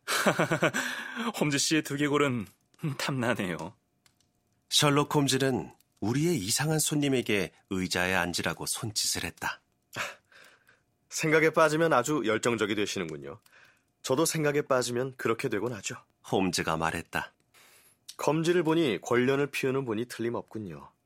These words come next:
Speaker 3: 한 대 피우시죠.
Speaker 2: 방문객은 종이와 담배를 당기더니 놀라운 솜씨로 말았다. 그는 곤충의 더듬이처럼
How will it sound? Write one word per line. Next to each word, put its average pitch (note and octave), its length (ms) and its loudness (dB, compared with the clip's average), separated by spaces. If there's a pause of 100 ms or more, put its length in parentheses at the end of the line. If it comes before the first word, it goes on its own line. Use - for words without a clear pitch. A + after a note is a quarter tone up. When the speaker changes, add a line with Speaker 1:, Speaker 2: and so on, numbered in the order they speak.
(840)
Speaker 3:
한 D#3+ 120 -2
대 F#3 80 4
피우시죠. - 460 0 (1200)
Speaker 2:
방문객은 C#3+ 720 2
종이와 C3+ 400 2
담배를 A#2+ 440 0
당기더니 G#2+ 600 -2 (300)
놀라운 G#2+ 440 0
솜씨로 A2+ 420 0
말았다. - 500 -6 (680)
그는 C#3+ 300 4
곤충의 C3 520 2
더듬이처럼 A2+ 720 0